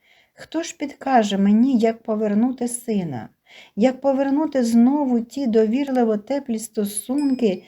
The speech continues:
які досі були між нами? Врешті, у чому моя вина?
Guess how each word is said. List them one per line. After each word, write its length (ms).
які 340
досі 500
були 380
між 260
нами? 520
Врешті, 760
у 100
чому 440
моя 380
вина? 480